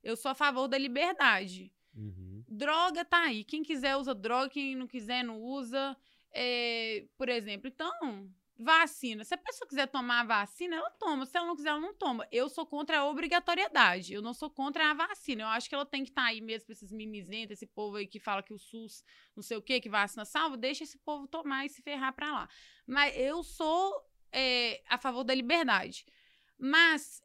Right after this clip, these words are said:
Speaker 1: eu não tinha tanto embasamento científico para
Speaker 2: Aham.
Speaker 1: dizer por que eu não me vacinava. O meu embasamento era: eu acredito que isso é uma coisa muito nova, eu não sei,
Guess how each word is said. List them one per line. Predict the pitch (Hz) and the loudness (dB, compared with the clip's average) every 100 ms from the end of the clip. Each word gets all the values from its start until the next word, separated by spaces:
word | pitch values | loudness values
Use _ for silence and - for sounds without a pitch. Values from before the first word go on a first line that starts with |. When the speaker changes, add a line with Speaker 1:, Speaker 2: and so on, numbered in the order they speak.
| - | 0
Speaker 1:
eu | 269 311 | 0 2
não | 302 320 | 0 0
tinha | 349 - 302 | -2 -2 -4
tanto | - 294 294 - | -2 -2 -2 -4
embasamento | 277 330 349 294 269 247 226 226 220 | -2 0 4 4 6 4 2 0 -6
científico | - 220 208 - 294 285 - - 185 - _ _ _ _ | -6 -6 -4 -2 2 2 -2 -12 -14 -16 _ _ _ _
para | 269 269 | 8 8
Speaker 2:
Aham. | 285 | 6
Speaker 1:
dizer | 285 269 233 254 285 - - | 0 0 2 2 2 -4 0
por | 381 381 | 0 0
que | - 285 | -2 2
eu | 285 | 2
não | 302 294 | 0 -2
me | 294 | -4
vacinava. | 269 285 - 339 294 190 175 139 _ _ | -4 -6 -6 0 2 2 -2 -14 _ _
O | 240 | 0
meu | 285 370 | 2 2
embasamento | 330 285 254 233 233 269 320 277 | 2 2 4 2 2 -4 -4 0
era: | 190 180 - - - - - | 0 -2 -8 -12 -14 -18 -8
eu | 233 233 | -2 2
acredito | 214 220 220 202 - | 0 -2 -8 -8 -8
que | 226 | -12
isso | 214 220 | -6 -6
é | |
uma | 202 | -6
coisa | 208 208 220 | -6 -6 -6
muito | 214 208 320 | -10 -10 -4
nova, | 339 277 233 220 214 _ _ _ - | 0 0 0 -4 -14 _ _ _ -6
eu | |
não | 247 262 254 | -2 -2 -4
sei, | - 277 262 254 233 | -6 0 0 0 -4